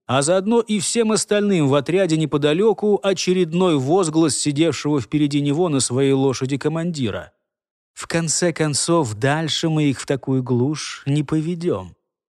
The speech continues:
«А если лошадей все же обнаружат?» спросил подоспевший к ним обоим Гортер. «Тогда подумают, что дальше мы пошли пешком через лес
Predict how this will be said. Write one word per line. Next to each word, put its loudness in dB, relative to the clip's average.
«А 2
если 4
лошадей 4
все 2
же 2
обнаружат?» 2
спросил 0
подоспевший 0
к -6
ним 0
обоим 2
Гортер. -2
«Тогда 0
подумают, 2
что 0
дальше -2
мы 0
пошли -2
пешком -2
через 0
лес -4